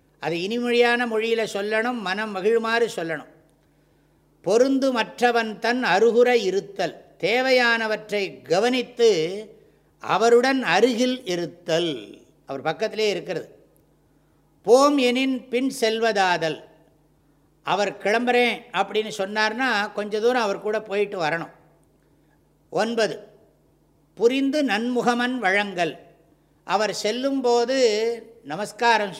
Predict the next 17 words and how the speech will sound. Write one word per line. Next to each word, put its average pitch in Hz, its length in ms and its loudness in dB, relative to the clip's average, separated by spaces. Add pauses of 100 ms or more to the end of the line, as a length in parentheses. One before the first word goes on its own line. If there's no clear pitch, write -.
பண்றது. 156 380 -6 (1300)
இந்த 175 400 -4
ஒன்பதும் 240 580 0
விருந்தினரை 233 720 2
வரவேற்று 233 720 2
உபசரிக்கும் 208 760 -2 (100)
முறைகளாம். 160 880 0 (840)
இதெல்லாம் 190 260 -2
ஓரளவுக்கு 202 400 -2
நம்ம 180 180 -4
நடைமுறையில் 165 460 -6
பார்த்து 185 360 -6
கொண்டிருக்கிறோம். 160 720 -8 (680)
சிலதெல்லாம் 240 500 0
நம்ம 214 100 -6
காம்ப்ரமைஸ் 190 540 -4 (100)
பண்றோம். 147 300 -6